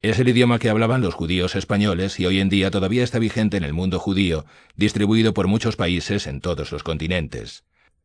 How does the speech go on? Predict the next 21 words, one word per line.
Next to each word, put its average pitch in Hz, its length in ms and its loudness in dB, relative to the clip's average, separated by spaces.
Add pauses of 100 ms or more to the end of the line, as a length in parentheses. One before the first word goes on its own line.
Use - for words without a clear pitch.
(400)
También 104 340 6
hay 110 120 6
que 90 200 4
recordar 98 540 2
que 85 220 0
Radio 117 340 4
Exterior 104 420 4
de 92 60 2
España 117 380 2
también 98 340 2
emite 110 300 4
programas 95 500 2
habituales 101 600 0
en 73 160 -4
sefardí 78 520 -2
a 95 80 2
través 80 300 0
de 80 120 -2
la 67 120 -2
onda 71 240 -4
corta. 64 460 -6